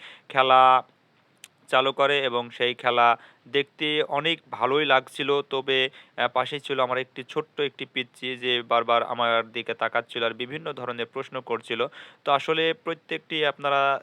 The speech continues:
দেখতে পাচ্ছেন যে, আহ, প্রত্যেকটি দিকে রাস্তায়, এ, মানে পাশাপাশি দর্শকের আনাগোনা, প্র-, অনেক দর্শক, যে দর্শকের কারণে সব, আহ, লোকজন চারিদিকে, আহ, অনেক দর্শক, অনেক দর্শক, আসলে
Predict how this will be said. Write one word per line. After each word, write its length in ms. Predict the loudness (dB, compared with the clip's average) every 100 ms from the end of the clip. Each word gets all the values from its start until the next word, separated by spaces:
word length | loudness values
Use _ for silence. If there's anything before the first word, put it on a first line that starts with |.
| -6
দেখতে 280 | -6 -6 -6
পাচ্ছেন 440 | -6 -6 -6 -8
যে, 340 | -4 0 0 0
আহ, 1040 | 0 2 2 2 2 0 -2 -10 _ -10 -10 -6
প্রত্যেকটি 800 | -8 -8 -12 -10 -10 _ -8 -6
দিকে 480 | -4 -2 2 2 4
রাস্তায়, 480 | 2 0 -2 -2 -4 -6
এ, 140 | -6
মানে 220 | -4 -6
পাশাপাশি 720 | -4 -4 -2 -6 -4 -4 -4
দর্শকের 640 | -2 -2 -2 -4 -6 -2 -4
আনাগোনা, 480 | -2 0 0 0 -2
প্র-, 240 | -4 -6
অনেক 340 | -4 -6 -6 -2
দর্শক, 420 | -2 -2 -6 -6 -4
যে 140 | -4
দর্শকের 540 | -2 -4 -4 -6 -6
কারণে 460 | -2 -2 0 -2 -6 _ -20 -20 _ -6
সব, 220 | 0 0
আহ, 400 | -2 -16 -4 -2
লোকজন 480 | 0 -2 -2 -4 0
চারিদিকে, 640 | -2 -2 -6 -2 -2 -2 _ _ _
আহ, 140 | -2 2
অনেক 320 | 2 0 0
দর্শক, 520 | 2 2 2 -2 -2 -16 -20 _
অনেক 320 | -4 -2 -2 2
দর্শক, 440 | 2 2 -2 -2
আসলে 440 | -6 -6 -2 -2